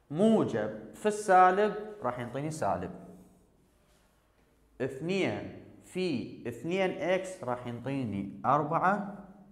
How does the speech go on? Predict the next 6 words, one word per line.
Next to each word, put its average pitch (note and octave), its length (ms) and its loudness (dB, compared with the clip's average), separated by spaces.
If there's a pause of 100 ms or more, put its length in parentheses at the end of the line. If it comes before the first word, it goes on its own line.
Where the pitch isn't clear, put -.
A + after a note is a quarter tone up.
إكس. - 520 -12 (1700)
موجب C3+ 1040 0 (100)
في E3 160 -2
موجب C3+ 500 -2
ينطيني C3+ 380 -4
موجب. G#2 360 -4